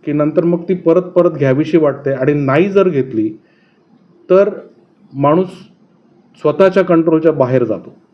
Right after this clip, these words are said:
आणि ज्या वेळेला ॲडिक्शन होतं त्यावेळेला तो अतिप्रमाणात तो सेवन करत जातो, त्याचा डोस तो वाढवत जातो आणि मग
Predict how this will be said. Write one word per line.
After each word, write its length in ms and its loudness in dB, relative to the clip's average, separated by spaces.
आणि 140 -2
ज्या 380 0
वेळेला 260 0
ॲडिक्शन 440 0
होतं 320 0
त्यावेळेला 540 0
तो 220 0
अतिप्रमाणात 720 0
तो 80 4
सेवन 420 2
करत 220 2
जातो, 520 -2
त्याचा 260 -2
डोस 440 0
तो 80 4
वाढवत 380 -2
जातो 260 -4
आणि 140 -2
मग 280 0